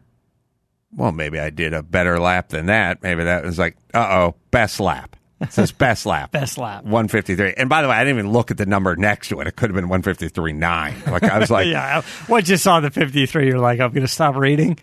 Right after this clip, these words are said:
Speaker 2: <laughs>
Speaker 1: Yeah, Max Pat, if you find my phone or tell someone to find my phone and hit the Harry's one, is it, uh, uh, one fifty-three.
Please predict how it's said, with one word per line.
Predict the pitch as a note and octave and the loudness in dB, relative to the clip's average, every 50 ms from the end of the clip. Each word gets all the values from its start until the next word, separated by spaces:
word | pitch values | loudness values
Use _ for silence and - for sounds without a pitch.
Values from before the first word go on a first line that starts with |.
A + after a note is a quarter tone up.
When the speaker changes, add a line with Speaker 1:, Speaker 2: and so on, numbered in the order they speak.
| - - | -8 -6
Speaker 2:
<laughs> | - D3 | -6 -2
Speaker 1:
Yeah, | F3+ F#3 A#3 G3 F3 E3 D#3 | 2 2 4 4 4 4 4
Max | E3+ G#3 G#3 G3+ - | 4 4 2 2 0
Pat, | - - G#3 F#3+ F#3 F3 | 0 2 2 4 4 2
if | D3+ - | 2 0
you | B2 C3 A#2+ | -4 -4 -4
find | - - - F#3 F3+ F3 F3 E3+ D#3 | -4 0 0 2 2 2 2 2 2
my | C#3+ C3+ B2 A2 G#2 - _ _ | 2 2 2 0 -2 -4 _ _
phone | - - - - C#3 C3 B2 A#2 A2 G2+ F#2+ | -20 -12 -4 0 2 2 4 2 2 2 0
or | F#2 | 0
tell | F#2 - B2 A2 | 0 2 0 0
someone | - - A#2+ G#2+ | 0 0 -2 -2
to | G2 F2+ | 0 0
find | G#2 G2 G2 F2 | 2 2 2 2
my | |
phone | - A2 G#2 G2 | 2 2 2 2
and | F#2 F#2 F2 | 2 2 2
hit | G2 C3 A#2+ - | 0 0 0 0
the | - G2+ | -2 -2
Harry's | - A#2+ A2+ A2 A2 A2 G#2 F#2+ E2+ D#2+ - | 0 2 2 4 4 4 2 0 -2 -4 -4
one, | - - F2+ E2 D#2+ E2 | -4 -2 -2 -2 -2 -2
is | F2 F2+ - G#2+ | -2 -4 -4 -4
it, | G#2 - - | -8 -6 -4
uh, | B2 B2+ - - - | -4 -4 -4 -6 -10
uh, | - - - - - - - - - - | -12 -12 -16 -20 -20 -20 -20 -20 -14 -4
one | - D3+ E3 F3 D3+ | 0 2 2 2 2
fifty-three. | B2 - D3 - - B2+ G#2+ - - A2 G2+ F#2+ | 2 2 0 2 2 -2 -2 0 2 2 2 2